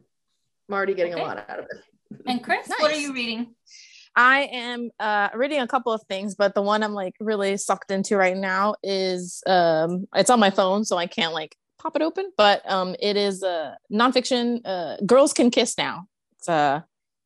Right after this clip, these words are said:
Speaker 3: kind of like a pop culture analysis of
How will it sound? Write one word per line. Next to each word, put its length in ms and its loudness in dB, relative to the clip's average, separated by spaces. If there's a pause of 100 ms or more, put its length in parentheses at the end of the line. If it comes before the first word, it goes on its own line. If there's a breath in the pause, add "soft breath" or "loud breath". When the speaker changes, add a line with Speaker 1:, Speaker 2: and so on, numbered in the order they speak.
(120)
Speaker 3:
kind 240 0
of 120 2
like 280 2
a 380 0 (1400)
pop 200 0
culture 420 -2
analysis 1000 -2
of 460 -2